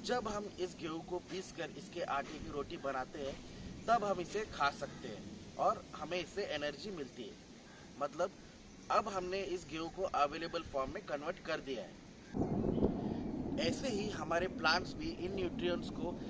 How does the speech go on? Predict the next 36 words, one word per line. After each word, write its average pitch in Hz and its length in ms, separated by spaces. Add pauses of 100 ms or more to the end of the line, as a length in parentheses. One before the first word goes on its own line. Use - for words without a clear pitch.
(280)
ज़मीन 202 400
से 190 240
direct 156 400
नहीं 170 160
ले 156 160
पाते, 113 340 (380)
क्योंकि 175 220
ये 214 180
नॉन 175 300
अवेलेबल 151 520
form 147 280
में 139 80
होते 117 260
हैं, - 580
इसलिए 196 420 (320)
हमें 196 220
इन 220 460 (760)
पौधों 175 300
को 196 220
बाहर 175 340
से 240 200 (420)
खाद 165 220
देना 170 300
बहुत 165 300
ज़रूरी 139 360
है। - 720 (1300)
मैंने 165 220
अपने 208 220
पिछले 196 320
video 185 280
में 180 120
आपको 165 220
बताया 151 340
था 156 140
कि 165 180
आम 151 320